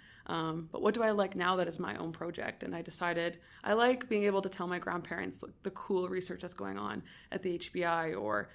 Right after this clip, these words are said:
some cool fact about you get an injury in your brain here and then this is some, this is what happens to the person. So I liked explaining research, but I didn't necessarily like doing research. So she got to giving me some ideas about, um, like, science communication and,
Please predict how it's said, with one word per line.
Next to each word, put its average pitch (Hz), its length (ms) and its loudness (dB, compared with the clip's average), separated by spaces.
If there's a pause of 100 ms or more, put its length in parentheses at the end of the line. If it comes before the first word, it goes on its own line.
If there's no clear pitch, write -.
(140)
some 196 200 -4
cool 196 420 4
fact - 340 -2
about 165 260 0
you 190 80 -4
get 180 120 0
an 180 120 0
injury 185 280 0
in 180 60 0
your 175 100 -4
brain 175 240 -4
here 170 320 -6
and - 120 -6
then - 220 -6
this - 180 -4
is 160 100 -6
some, 160 360 -4
this - 160 -10
is 175 60 -10
what 170 100 -6
happens 160 340 -4
to - 80 -12
the - 60 -10
person. - 460 -10 (340)
So 233 100 4
I 226 40 8
liked 226 280 6
explaining 202 460 0
research, 285 460 0
but 190 120 -2
I 196 60 2
didn't 220 300 -2
necessarily 202 440 -2
like 175 360 -4 (120)
doing 180 300 0
research. 254 500 -4
So - 340 -4 (380)
she - 80 -14
got 202 200 4
to 190 340 4
giving 196 220 0
me 190 100 0
some 185 180 -2
ideas 175 440 2
about, 170 420 -4 (340)
um, 180 100 -2
like, 175 140 -4
science 170 240 -4
communication 254 1000 0
and, 175 240 -2